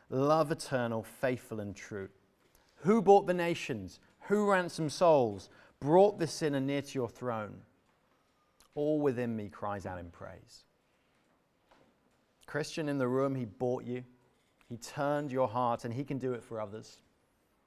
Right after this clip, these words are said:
He's God. He's the only God. Worship him alone. Take him seriously. Point others towards him.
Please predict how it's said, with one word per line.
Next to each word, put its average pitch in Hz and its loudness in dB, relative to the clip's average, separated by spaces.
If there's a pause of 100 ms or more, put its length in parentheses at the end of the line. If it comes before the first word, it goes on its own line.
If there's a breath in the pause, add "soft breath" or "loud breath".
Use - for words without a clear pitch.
(160)
He's 160 -4
God. 147 0
He's 135 -10
the 135 -10
only 143 2 (300 loud breath)
God. 131 6
Worship 143 -2
him 147 -6
alone. 131 -2
Take 165 -4
him 156 0
seriously. 160 -4
Point 139 -8
others 156 -2
towards 139 0
him. 104 -8